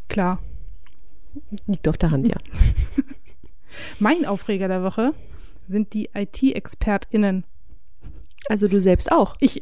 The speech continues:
Speaker 1: ja, ich auch. <laughs> Und gerade wir, ich sag jetzt mal wir, anstatt, äh, Fingerpointing zu machen, wir sollten doch wissen, wie man mit Passwörtern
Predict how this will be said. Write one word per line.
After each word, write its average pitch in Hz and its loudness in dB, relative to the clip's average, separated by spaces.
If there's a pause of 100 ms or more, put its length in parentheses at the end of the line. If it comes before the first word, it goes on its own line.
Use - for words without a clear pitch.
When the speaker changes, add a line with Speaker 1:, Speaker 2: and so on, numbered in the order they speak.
(160)
Speaker 1:
ja, 247 4
ich 285 4
auch. 311 6 (960)
<laughs> - -8
Und 277 8
gerade 311 2 (160)
wir, 254 4
ich - -6
sag 240 -2
jetzt 226 -8
mal 202 -2
wir, 302 4 (240)
anstatt, 208 0
äh, 196 2 (420)
Fingerpointing 226 2
zu 220 -4
machen, 233 2 (320)
wir 302 8
sollten 302 4
doch 262 4
wissen, 262 4 (180)
wie 262 6
man 269 10
mit 254 6
Passwörtern 226 0